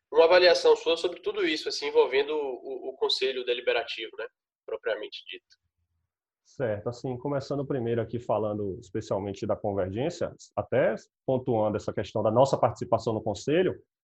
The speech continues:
Speaker 2: a Convergência é um grupo que foi criado em março do ano passado, né, março de dois mil e dezenove,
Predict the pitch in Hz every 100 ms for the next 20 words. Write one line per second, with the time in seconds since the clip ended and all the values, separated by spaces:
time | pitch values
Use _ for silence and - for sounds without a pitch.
0 | _ - 127 156 160 175 190 220 202 160
1 | 180 185 180 - 185 180 160 139 139 143
2 | 123 117 - 135 123 123 117 120 - 123
3 | 143 165 127 143 120 123 120 113 104 110
4 | 104 107 98 131 175